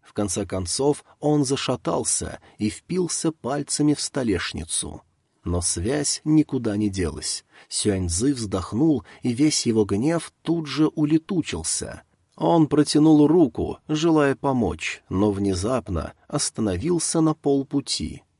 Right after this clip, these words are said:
Усмешка сползла с его лица, и юноша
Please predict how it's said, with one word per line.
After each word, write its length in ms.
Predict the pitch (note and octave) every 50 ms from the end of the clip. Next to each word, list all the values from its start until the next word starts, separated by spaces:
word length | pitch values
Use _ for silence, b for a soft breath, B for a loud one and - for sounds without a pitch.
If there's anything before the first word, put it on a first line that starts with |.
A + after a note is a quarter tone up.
| _ _ _ _
Усмешка 760 | F#2 F2 F2 - - F#2 A2 D#3 E3+ D#3+ - - - E3+ D#3
сползла 680 | - - - - D3+ D3+ C#3+ C3 A#2+ A2+ A#2+ C3 C3+
с 140 | C3 - -
его 240 | C3+ B2+ A#2 A#2+ A#2+
лица, 580 | A2+ A#2 - - - - - D#2 D2+ - - - _ _ _ _ _
и 80 | -
юноша 720 | F2 D#2+ D#2 F#2 B2+ D3 D3 D3 - - - D3 D3 D3 b